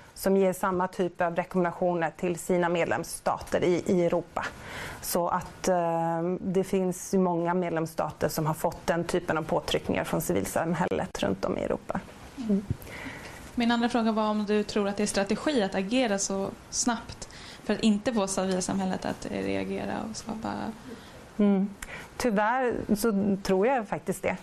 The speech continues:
Speaker 2: Mm.
Speaker 1: Alltså jag tror att det är, både så är det så att kommissionen väldigt gärna ville visa sig handlingskraftig väldigt snabbt.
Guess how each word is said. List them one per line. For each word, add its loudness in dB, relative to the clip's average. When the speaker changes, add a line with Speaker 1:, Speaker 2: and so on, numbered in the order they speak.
Speaker 2:
Mm. -2
Speaker 1:
Alltså 2
jag 2
tror 4
att 2
det 4
är, 6
både 6
så 2
är 6
det 2
så 2
att -2
kommissionen 2
väldigt 2
gärna 2
ville 4
visa 2
sig 2
handlingskraftig 0
väldigt 2
snabbt. -4